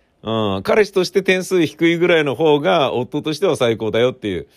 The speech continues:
これはでも、あのー、女性を一人称としての話ですよね、完全に。どういうことかっていうと、えー、女性から見て彼氏が三十点だと、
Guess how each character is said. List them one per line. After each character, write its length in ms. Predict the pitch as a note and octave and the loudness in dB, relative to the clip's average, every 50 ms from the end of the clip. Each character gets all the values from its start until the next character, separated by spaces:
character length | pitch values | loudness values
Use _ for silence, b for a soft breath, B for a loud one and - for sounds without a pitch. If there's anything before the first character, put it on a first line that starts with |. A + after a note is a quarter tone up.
| B B B B B B B B B B B _ | B B B B B B B B B B B _
こ 100 | - - | -2 0
れ 80 | A3 B3 | 0 2
は 160 | B3 A#3+ A#3 | 2 2 2
で 120 | G#3 B3 | 2 2
も、 480 | A#3+ G#3 G#3 G#3+ G#3+ G3+ F3 C#3 A2+ - _ _ _ | 2 4 4 4 4 4 2 0 -4 -6 _ _ _
あ 140 | - C#3 C#3 | -6 -4 -2
の 560 | C#3 C#3 C#3 C3+ C3+ C3+ C3+ C3+ C3+ C3 C3 | 0 0 0 0 0 0 0 0 0 -2 -2
ー、 20 | A#2+ | -2
女 120 | C#3 D#3+ | -4 -6
性 220 | D#3 G#3 A3+ A#3 A#3 | -2 0 2 2 4
を 120 | A#3 A3+ | 2 2
一 180 | A3+ G3+ - A#3+ | 0 -2 -4 -4
人 160 | A#3 A#3+ B3+ | -4 -4 0
称 160 | G#3 F#3+ D#3+ | 0 0 0
と 120 | A#2+ C3 | 0 -2
し 60 | A#2 - | -4 -4
て 80 | E3+ | -4
の 180 | D#3+ C#3+ A#2 - - _ _ _ _ _ | -4 -4 -4 -6 -10 _ _ _ _ _
話 320 | - - C3+ A#2+ G#2+ G2+ A2+ | -6 -4 -2 0 0 -2 -2
で 100 | E2+ - | -6 -6
す 100 | - D#2 | -8 -8
よ 60 | F#2 | -6
ね、 160 | C3 E3 - | -6 -6 -6
完 240 | - - A#2 G#2+ G2+ | -2 -2 -2 -2 -2
全 220 | E2+ F#2+ F#2 F2 | -4 -4 -6 -6
に。 160 | E2+ E2 - _ b b b b b b b b b | -6 -10 -12 _ b b b b b b b b b
ど 80 | F3 | 2
う 40 | F3 | 2
い 40 | E3 | 2
う 20 | |
こ 80 | B2+ B2 | 2 0
と 80 | A#2+ | 0
か 80 | G#2+ G#2+ | 0 0
っ 60 | F2+ | 0
て 120 | - - F#2+ | -2 -4 -6
い 60 | F#2 | -4
う 60 | F2 | -4
と、 340 | - - D#3 C#3 A2 E2+ - b b b b b b b b b _ _ _ - | 0 2 2 2 2 0 -4 b b b b b b b b b _ _ _ -10
え 380 | A2+ A2+ A2 G#2+ G#2 G#2 G2+ G2+ | -6 -4 -4 -4 -4 -4 -6 -6
ー、 0 | |
女 140 | G2+ D3 | -6 -6
性 220 | C#3 - G#3 G#3+ G#3 | 0 2 2 2 2
か 120 | - A3 | 0 -2
ら 100 | G#3+ A3+ | -2 -2
見 140 | A3+ B3+ B3+ | -4 -6 -6
て 420 | - C4 C4 B3 G#3 B2+ - _ _ _ _ _ | -2 -2 0 2 2 0 -2 _ _ _ _ _
彼 240 | - - D3+ C#3 A#2+ | -4 -2 -2 -2 -2
氏 120 | - A2 C3+ | -4 -4 -2
が 160 | E3 D#3+ C3 | -2 -2 -2
三 220 | - B2 A#2+ G#2+ | -2 -4 -4 -4
十 160 | F#2+ A2 A2 | -4 -8 -10
点 460 | G2+ _ - G2 F2+ E2+ E2 D#2 D2 _ _ _ _ _ _ _ _ _ | -12 _ -8 -8 -8 -8 -12 -16 -18 _ _ _ _ _ _ _ _ _
だ 100 | - A#2 | -10 -10
と、 380 | - - G3+ G3 E3 A#2 - _ | -6 0 2 2 2 0 -2 _